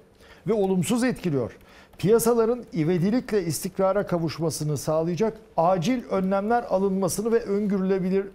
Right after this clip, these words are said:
öngörülebilirliğin, özür dilerim, temin edilmesini bekliyoruz." Şimdi bu tabii Odalar Birliği'nden beklenmedik derecede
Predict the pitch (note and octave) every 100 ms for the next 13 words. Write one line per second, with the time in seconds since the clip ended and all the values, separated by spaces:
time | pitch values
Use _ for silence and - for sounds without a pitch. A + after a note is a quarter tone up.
0 | - E3+ F#3+ D#3+ D3 C#3 C3 C3 B2+ B2+
1 | C3+ B2+ A#2 A2 G#2+ - - - - -
2 | - - G3 A3 C4+ A#3 G3 F#3 F3 F3
3 | F3 D3 - C#3 G#2+ - - - - G3
4 | E3+ A3+ - - - F3 G#3+ - - _
5 | _ - - C#3+ C#3 E3+ A#3+ A3 G#3+ G#3+
6 | G#3+ A3 G#3 F#3+ F3+ A3 A3 G#3+ E3 -
7 | - - - D#3 E3+ D3+ E3 D#3+ D#3